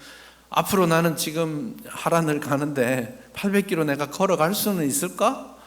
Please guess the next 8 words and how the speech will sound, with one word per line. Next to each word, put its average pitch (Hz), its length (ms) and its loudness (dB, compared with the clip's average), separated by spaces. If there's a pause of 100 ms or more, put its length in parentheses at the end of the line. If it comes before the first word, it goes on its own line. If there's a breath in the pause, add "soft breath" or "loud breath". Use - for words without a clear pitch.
(680 loud breath)
어, 113 240 -16
그런 165 300 0
두려움, 151 440 2
걱정. 139 680 -2 (420)
근데 156 160 -8
하란에 208 380 8
가서 170 320 4
삼촌을 175 680 0